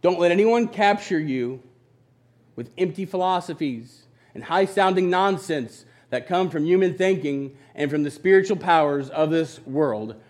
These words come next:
rather than from Christ. And if you look at Colossians three in there, you can look that verse up on your own today. We've read it numerous times, uh,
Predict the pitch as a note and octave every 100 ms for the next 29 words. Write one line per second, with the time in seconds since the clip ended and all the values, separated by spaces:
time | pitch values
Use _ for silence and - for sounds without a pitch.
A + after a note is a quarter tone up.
0 | _ - C#3+ E3+ C3 B2 A#2 - - _
1 | _ _ - C#3 C#3 C3 C#3 A#2 C3+ G2
2 | F#2 - - - _ _ _ _ _ _
3 | _ _ _ _ _ _ _ _ _ _
4 | _ _ _ _ _ _ B2+ B2+ C3+ D3
5 | D3 - D3 D3+ C#3+ B2 - D#3 D#3 D#3
6 | D#3 D3+ C3 C3 C#3+ C#3 D#3 D#3+ D3 C3
7 | D3+ D3+ D#3+ D#3 D3+ D3 D3 C3+ C3+ C3
8 | C3+ C3 - - C3+ C#3+ D3 C#3+ D3 D3+
9 | C#3 - B2 G2+ G2+ - _ - B2